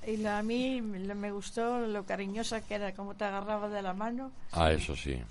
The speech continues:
Speaker 1: A mí me agarraba de la mano y me daba una, una
Speaker 2: Energía
Speaker 1: una
Speaker 2: positiva
Speaker 1: sí,
Speaker 2: muy buena, ¿verdad?
Speaker 1: sí, sí.
Speaker 2: Hay personas muy buenas en este mundo, gracias a Dios. O gracias a,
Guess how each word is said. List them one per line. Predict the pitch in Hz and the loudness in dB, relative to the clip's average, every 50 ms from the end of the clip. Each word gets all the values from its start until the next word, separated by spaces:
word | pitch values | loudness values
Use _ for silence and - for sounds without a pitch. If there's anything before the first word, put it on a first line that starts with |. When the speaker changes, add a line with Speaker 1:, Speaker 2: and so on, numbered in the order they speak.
| - | -8
Speaker 1:
A | 196 196 | -8 -6
mí | 208 214 | -4 -2
me | 220 240 | 0 0
agarraba | 220 214 220 208 233 233 226 226 | 0 0 -2 -2 -2 -2 0 0
de | 226 214 | 0 0
la | 214 208 208 | 0 0 -2
mano | 202 226 254 262 285 277 254 | -2 -4 -4 -4 -4 -4 -4
y | 233 | -4
me | 214 208 202 | -4 -4 -4
daba | 202 202 208 208 214 214 202 202 | -2 -2 -2 0 -2 -2 -2 -4
una, | 202 202 202 208 208 214 214 - - 220 | -4 -6 -4 -2 -2 -2 -2 -4 -6 -8
una | 214 214 214 208 208 202 202 202 196 190 185 - - | -6 -6 -4 -4 -4 -4 -6 -6 -6 -6 -6 -6 -4
Speaker 2:
Energía | - 76 73 73 78 76 - - 87 85 82 78 | -2 0 2 2 2 2 4 4 6 6 6 6
Speaker 1:
una | 78 - | 4 4
Speaker 2:
positiva | 80 - - 76 - - 80 80 78 76 76 73 69 67 67 65 | 2 0 0 -2 -4 0 2 4 6 6 6 6 6 6 4 4
Speaker 1:
sí, | 69 | 2
Speaker 2:
muy | 69 71 71 | 2 2 2
buena, | 69 67 67 65 62 | 2 2 0 0 0
¿verdad? | 62 64 64 - 76 78 78 73 | -2 0 0 2 2 4 4 2
Speaker 1:
sí, | 69 - 190 196 - - - - - - - - - - - | 2 0 -2 -6 -8 -10 -12 -12 -12 -12 -12 -12 -12 -10 -10
sí. | 202 196 185 190 - - - - - - - - - - - - - - - - - - - - - - - - - - - - - - - | -10 -10 -10 -12 -12 -10 -6 -6 -4 -4 -6 -8 -10 -12 -12 -12 -10 -10 -10 -8 -8 -8 -8 -8 -8 -6 -4 -4 -4 -4 -6 -8 -10 -2 2
Speaker 2:
Hay | 87 87 | 4 4
personas | - - 80 - - 76 71 67 64 64 | 6 6 6 6 6 4 4 4 2 2
muy | 69 69 | 4 4
buenas | 67 69 67 67 62 60 - | 6 6 4 4 0 -2 -2
en | 62 60 | -4 -4
este | 58 - 62 | -2 -2 -4
mundo, | 62 62 64 64 62 57 55 | -2 -4 -4 -4 -2 -2 -2
gracias | - 57 - - - - - | -2 -4 -4 -6 -6 -6 -8
a | 65 | -8
Dios. | 64 60 57 - - - - - - - - - - - - - - - - - - - - - - - - - - | -6 -6 -8 -6 -6 -8 -8 -8 -8 -8 -6 -4 -4 -4 -4 -6 -8 -10 -14 -14 -14 -14 -14 -14 -14 -12 -10 -8 -6
O | 69 67 | -4 -2
gracias | 69 69 69 - 71 - - | 0 0 0 -2 -2 -2 -2
a, | 65 64 64 60 57 57 | 0 0 0 0 -2 -4